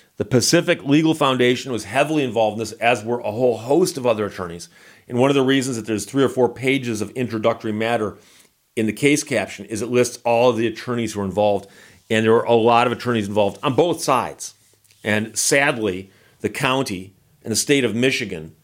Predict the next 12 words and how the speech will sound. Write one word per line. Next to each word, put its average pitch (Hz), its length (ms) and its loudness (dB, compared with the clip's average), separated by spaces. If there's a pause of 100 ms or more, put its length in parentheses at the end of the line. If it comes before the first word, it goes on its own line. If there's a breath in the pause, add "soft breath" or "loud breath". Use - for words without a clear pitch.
(180)
were 110 100 2
fighting 143 640 0
this - 440 -12 (260)
because 113 420 2
they 120 180 6
thought 135 380 2
that - 100 -18
that 117 200 -4
law 113 200 4
made 110 200 -2
complete 101 340 -6
sense, 82 340 -12